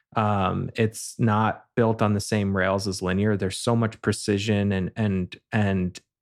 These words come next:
accuracy you can build in compared to what linear afforded you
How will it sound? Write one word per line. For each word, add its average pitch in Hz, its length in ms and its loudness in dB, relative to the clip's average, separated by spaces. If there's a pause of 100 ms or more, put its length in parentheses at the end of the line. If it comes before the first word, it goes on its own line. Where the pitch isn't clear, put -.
(200)
accuracy 110 640 2
you 101 220 2
can 107 180 0
build 104 360 0
in 104 260 2
compared 101 520 -2
to - 80 -2
what 104 200 0
linear 104 500 0 (180)
afforded 139 580 2
you 156 280 2